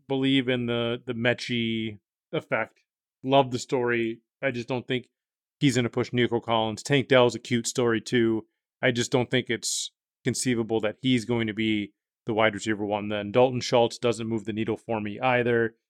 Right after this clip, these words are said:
Uh, I, I think that this is a Nico Collins season.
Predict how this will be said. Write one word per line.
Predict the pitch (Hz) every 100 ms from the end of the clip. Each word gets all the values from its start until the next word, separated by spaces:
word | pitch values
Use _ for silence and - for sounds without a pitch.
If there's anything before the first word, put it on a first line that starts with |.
| _ _ _
Uh, | 123 120 113 110 - 143
I, | 135 135 131 127 - _
I | 139 135
think | 139 117
that | 117 -
this | 127 -
is | 123 113 107 123
a | 131 120 110 110
Nico | 113 120 - 120
Collins | - 113 113 113 113 107 - _ _ _ -
season. | - - 135 117 113 110